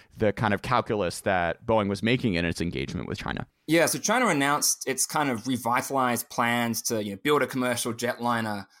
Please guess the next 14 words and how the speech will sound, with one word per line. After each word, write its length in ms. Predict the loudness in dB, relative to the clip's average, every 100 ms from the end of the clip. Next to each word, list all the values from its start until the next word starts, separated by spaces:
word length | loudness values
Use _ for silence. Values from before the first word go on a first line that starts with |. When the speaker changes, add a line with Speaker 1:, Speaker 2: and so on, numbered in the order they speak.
| _
Speaker 2:
like 300 | -2 0 0
the 100 | 0
Y 280 | 2 2 2
ten 440 | -2 -2 -2 -2 -4
in 140 | -2 -2
two 100 | -2
thousand 360 | -2 -2 -4
six, 520 | -4 -2 -2 -4 -4 -8 _ _
and 380 | -4 0 0 -2 -2
it 360 | -2 -2 -4 -6
reorganized 720 | 0 2 2 0 0 -2 -4
its 180 | -6 -6
entire 300 | -4 -4 -4
domestic 640 | -4 -6 -4 -4 -4 -8